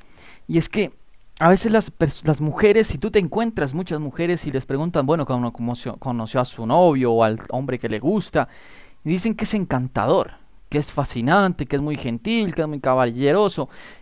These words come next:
Y muchas de las lecturas que hemos hecho de seducción nos han enseñado a despreciar un poco ese rasgo que muchos tenemos, ¿no?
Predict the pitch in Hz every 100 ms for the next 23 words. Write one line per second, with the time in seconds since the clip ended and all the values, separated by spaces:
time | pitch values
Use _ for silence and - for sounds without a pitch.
0 | - 196 226 196 - - - - - 214
1 | 254 277 254 160 135 208 220 214 202 185
2 | 180 - 156 135 190 143 - 151 139 127
3 | 170 165 - 127 127 131 123 - - 120
4 | 117 - - 135 131 - 131 214 190 233
5 | 226 175 143 226 220 139 123 113 175 -
6 | - 185 359 151 123 147 359